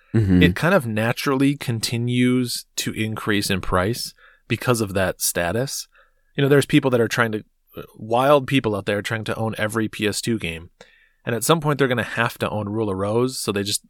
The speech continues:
Speaker 2: are, at, at some point, they're just willing to buy it to finish their set. And, you know, if a copy comes up and it's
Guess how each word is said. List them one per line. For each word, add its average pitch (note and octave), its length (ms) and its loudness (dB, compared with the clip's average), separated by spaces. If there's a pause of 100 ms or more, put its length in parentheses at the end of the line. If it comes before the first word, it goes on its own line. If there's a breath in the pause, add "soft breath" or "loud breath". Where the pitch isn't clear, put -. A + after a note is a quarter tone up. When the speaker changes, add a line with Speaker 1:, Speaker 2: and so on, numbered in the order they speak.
(100)
Speaker 2:
are, - 80 -10 (100)
at, A2+ 120 2 (100)
at A2+ 80 -6
some C3 140 0
point, B2+ 140 2
they're A2 100 2
just G2+ 160 -4
willing A2 400 -2
to G#2+ 80 -2
buy F#2 220 2
it D#2+ 260 -6
to G2+ 100 -6
finish F#2+ 340 -4
their E2 120 -4
set. - 380 -2 (640 soft breath)
And, F2 640 -2 (260)
you A#2 80 -2
know, E2 280 -6 (120)
if A2+ 160 -2
a A2 40 -4
copy A#2 380 0
comes G#2+ 280 -4
up B2 220 -2
and G2+ 120 0
it's - 280 -6